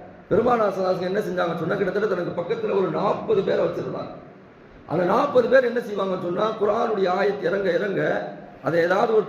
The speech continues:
தோல்ல எழுதுவாங்க, அல்லது அதை ஏதாவது ஒரு, ஒரு எலும்பு துண்டுல எழுதுவாங்க, அஹ், எ-, ஒரு இலையில எழுதுவாங்க, என்ன கிடைக்குதோ அதுல வச்சு எழுதி என்ன செய்வாங்கன்னு சொன்னா சேமிச்சு வைப்பாங்க. அப்படி எழுதி எழுதி வச்சதுனால தான் இன்னைக்கு நமக்கு குர்ஆன் என்ன எப்படி கிடைச்சிருக்குது,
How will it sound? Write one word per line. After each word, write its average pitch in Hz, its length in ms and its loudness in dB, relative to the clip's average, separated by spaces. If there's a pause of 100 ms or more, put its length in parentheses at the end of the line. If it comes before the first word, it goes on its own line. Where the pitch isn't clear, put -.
தோல்ல 220 360 6
எழுதுவாங்க, 165 420 -2 (680)
அல்லது 208 240 4
அதை 190 160 4 (260)
ஏதாவது 220 260 2
ஒரு, 214 180 4
ஒரு 196 160 2 (240)
எலும்பு 233 280 4
துண்டுல 214 360 4
எழுதுவாங்க, 175 460 2 (760)
அஹ், 156 200 0 (260)
எ-, 196 240 6
ஒரு 190 140 6
இலையில 226 420 8
எழுதுவாங்க, 190 400 0
என்ன 240 280 0
கிடைக்குதோ 214 540 2
அதுல 196 180 2
வச்சு 185 240 -2 (140)
எழுதி 196 260 4
என்ன 190 160 2
செய்வாங்கன்னு 170 500 -2
சொன்னா 180 220 -2
சேமிச்சு 208 340 0
வைப்பாங்க. 127 300 -2 (1160)
அப்படி 196 300 4
எழுதி 269 260 8
எழுதி 262 260 6
வச்சதுனால 226 560 4
தான் 247 120 4
இன்னைக்கு 214 240 2
நமக்கு 185 240 -2
குர்ஆன் 202 320 2
என்ன 190 180 2
எப்படி 214 160 -2
கிடைச்சிருக்குது, 160 560 2